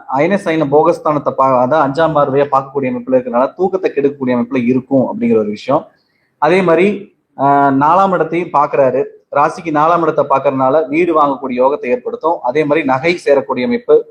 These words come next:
பொன்பொருள் சேர்க்கை அப்படிங்கிறது கட்டாயம் ஏற்படும். அதே மாதிரி ராகு இருக்கிற இடத்தை விரிவுபடுத்துவார் அப்படிங்கிற மாதிரி தான். அதை ராகுவை குரு பாக்குறதுனால கண்டிப்பா அவங்க நினைக்கக்கூடிய விஷயங்களை இந்த காலகட்டம், இந்த ஒன்றரை வருடமாகட்டும், குரு பயிர், குருவுடைய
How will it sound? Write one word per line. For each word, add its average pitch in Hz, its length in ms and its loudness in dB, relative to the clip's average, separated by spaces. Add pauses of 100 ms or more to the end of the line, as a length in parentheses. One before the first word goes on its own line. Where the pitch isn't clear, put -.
(140)
பொன்பொருள் 170 520 2
சேர்க்கை 156 400 -2
அப்படிங்கிறது 131 420 -2
கட்டாயம் 131 380 0
ஏற்படும். 117 320 -4 (500)
அதே 160 100 2
மாதிரி 190 160 2
ராகு 196 280 2
இருக்கிற 185 280 -4
இடத்தை 170 240 0
விரிவுபடுத்துவார் 156 680 0
அப்படிங்கிற 135 240 -2
மாதிரி 127 160 0
தான். 139 100 2
அதை 139 180 2
ராகுவை 170 500 2
குரு 151 280 0
பாக்குறதுனால 139 600 2
கண்டிப்பா 151 420 -2
அவங்க 135 340 0
நினைக்கக்கூடிய 160 580 -8
விஷயங்களை 143 540 -2 (600)
இந்த 175 280 0 (160)
காலகட்டம், 156 640 0 (160)
இந்த 135 180 -2 (200)
ஒன்றரை 151 320 0
வருடமாகட்டும், 147 680 2 (160)
குரு 151 180 0 (300)
பயிர், 147 240 -4 (100)
குருவுடைய 160 480 4